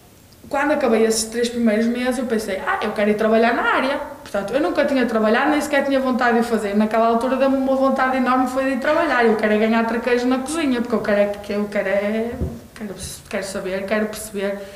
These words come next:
Então aí eu percebi que eu gostava mesmo daquilo.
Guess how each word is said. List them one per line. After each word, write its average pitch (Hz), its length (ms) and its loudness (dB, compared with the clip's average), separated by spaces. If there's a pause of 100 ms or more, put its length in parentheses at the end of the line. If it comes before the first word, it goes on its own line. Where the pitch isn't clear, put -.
(160)
Então 196 160 -4
aí 220 160 2
eu 240 140 2
percebi 254 520 -4 (760)
que 240 240 -4
eu 262 140 2
gostava 262 420 0
mesmo 269 340 0
daquilo. 175 420 -4